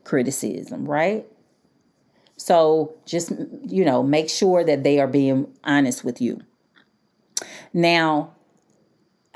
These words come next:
I'ma flip the script with this one, because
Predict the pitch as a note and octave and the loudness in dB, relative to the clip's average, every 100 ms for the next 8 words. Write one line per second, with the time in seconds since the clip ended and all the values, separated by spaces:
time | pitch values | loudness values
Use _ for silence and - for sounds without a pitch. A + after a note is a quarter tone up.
0 | - C#3 - D#3+ D#3 - A3+ D4 D4+ C4 | -12 -8 -2 0 0 0 2 2 0 -4
1 | - - D#4 - E3+ D#3 D3 C4+ B3 E3 | -2 0 2 2 2 4 6 6 6 4
2 | C#3+ C#3 B2+ - C#4+ G#3+ C3+ A2 E2+ E2+ | 4 4 2 4 6 6 2 0 -4 -8
3 | - | -12